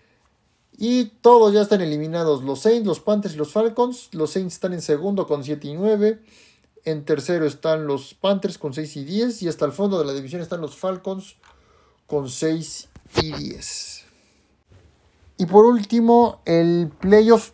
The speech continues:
picture de la Conferencia Nacional solamente. Y en primer lugar, el que jugaría la ronda divisional, pues, serían los Eagles, que tienen el, siguen siendo el primer lugar. En segundo, ahora son los Niners.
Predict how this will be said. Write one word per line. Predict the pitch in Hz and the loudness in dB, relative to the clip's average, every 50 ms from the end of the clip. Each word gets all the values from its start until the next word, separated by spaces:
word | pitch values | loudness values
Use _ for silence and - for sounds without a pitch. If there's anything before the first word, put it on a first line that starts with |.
| _ | _
picture | - 262 269 240 - - 226 233 240 | 2 2 2 2 0 0 0 0 2
de | 208 185 | 0 0
la | 160 156 147 143 | 0 0 -2 -4
Conferencia | - 151 147 127 - 147 156 175 170 160 - 170 | -4 -6 -4 -2 -2 0 0 0 -2 -2 -4 -2
Nacional | 165 165 151 - 185 196 214 220 208 175 | -2 -2 -2 -2 0 2 2 2 2 2
solamente. | - 170 160 165 165 170 180 180 180 170 - - 117 - - _ _ _ _ _ _ _ _ _ _ _ _ _ - | 0 -2 -2 -2 -2 -2 -4 -4 -6 -6 -6 -8 -8 -10 -12 _ _ _ _ _ _ _ _ _ _ _ _ _ -4
Y | 170 165 185 | 0 2 4
en | 185 185 165 | 4 4 2
primer | 196 190 196 202 233 254 269 | 2 2 4 6 6 6 6
lugar, | 262 233 208 160 135 139 139 139 143 151 156 - - | 4 4 4 4 6 6 6 6 6 4 2 0 -4
el | 147 143 131 | -8 -8 -6
que | - 135 | -8 -10
jugaría | 135 - 139 139 139 135 139 151 160 | -10 -8 -2 0 0 2 2 2 2
la | 156 143 135 | 2 2 2
ronda | 131 147 160 165 160 147 | 2 0 -2 -2 -2 -2
divisional, | 127 123 123 123 120 - - 123 127 135 143 139 | -2 -2 -4 -4 -6 -6 -6 -8 -8 -8 -8 -10
pues, | - - | -10 -6
serían | - 131 135 131 131 | -4 -4 -4 -4 -4
los | 131 127 - 170 | -6 -6 -6 -6
Eagles, | 180 180 151 147 147 160 175 - - | -6 -4 -2 -4 -4 -4 -6 -8 -14
que | - - - | -16 -16 -12
tienen | - 135 131 127 | -10 -8 -6 -6
el, | 123 123 - | -8 -10 -12
siguen | - - 156 147 147 139 123 | -12 -10 -6 -4 -4 -4 -4
siendo | - 165 156 143 | -4 -4 -6 -6
el | 123 | -6
primer | - 127 131 135 127 | -6 -6 -6 -4 -4
lugar. | 127 123 120 131 143 151 170 - _ _ _ _ _ _ _ _ _ _ _ | -4 -2 0 0 0 -2 -4 -8 _ _ _ _ _ _ _ _ _ _ _
En | - 156 165 156 | -4 -2 -2 0
segundo, | - - 160 139 165 190 196 190 196 185 - - | 2 2 2 2 2 2 4 4 4 4 4 4
ahora | 156 151 165 175 175 | 4 4 6 4 2
son | 170 - 190 185 | 2 0 0 0
los | 180 151 127 127 | 0 -2 -2 -4
Niners. | 139 139 165 202 220 202 180 165 156 156 160 180 196 - - - | -2 0 2 2 2 2 2 0 0 0 0 -2 -2 -6 -10 -16